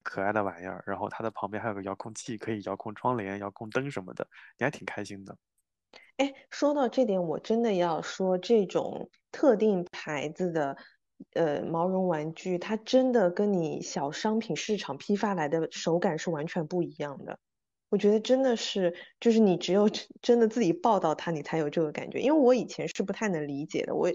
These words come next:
Speaker 2: 我就会觉得这个毛绒玩具又积灰，然后又就是，就是有一种那种，呃，传统的那种迷信的说法，就是说这种东西就跟小人一样的，在家里面不能摆太多嘛。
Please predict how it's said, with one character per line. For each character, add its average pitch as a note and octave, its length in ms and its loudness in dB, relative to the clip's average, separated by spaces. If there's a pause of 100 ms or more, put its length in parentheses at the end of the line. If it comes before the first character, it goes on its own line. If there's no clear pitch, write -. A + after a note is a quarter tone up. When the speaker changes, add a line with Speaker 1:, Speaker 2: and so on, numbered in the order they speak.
Speaker 2:
我 F#3 200 0
就 B3 380 0
会 C4 140 4
觉 G3+ 140 0
得 F#3+ 220 -2
这 A#3 120 2
个 G#3 80 2
毛 F3 200 0
绒 G3 160 0
玩 E3 200 -2
具 G3 140 -6
又 G3 140 0
积 F#3+ 240 -4
灰， F3 320 -2 (500)
然 F3+ 120 2
后 G#3 180 2
又 F#3+ 380 6 (300)
就 A3 120 4
是， G3 400 0
就 F#3 140 -2
是 F3+ 220 0
有 B2+ 200 2
一 F3+ 60 2
种 G#2 500 0
那 F#3 160 0
种， C#3+ 240 0 (280)
呃， D3 560 -2
传 E3+ 280 -2
统 F#3 220 -2
的 D3 80 -4
那 D#3 160 -2
种 - 320 -6 (960)
迷 F#3+ 200 4 (120)
信 C4 240 4
的 F#3 120 4
说 F#3+ 240 2
法， D#3+ 200 -2
就 E3+ 200 0
是 E3+ 80 -4
说 E3+ 180 2
这 G3+ 160 2
种 D3+ 200 0
东 E3+ 160 2
西 F3 160 -2
就 E3+ 180 0
跟 F3 140 0
小 D#3+ 260 0
人 C#3 280 2
一 A#3+ 40 4
样 D#3 140 2
的， C#3 100 -4
在 F3 140 2
家 F3+ 160 0
里 F3 80 0
面 C#3+ 160 -4
不 A3+ 80 2
能 G3+ 120 2
摆 C3+ 140 -6
太 F#3+ 180 -4
多 E3+ 220 0
嘛。 G3 180 0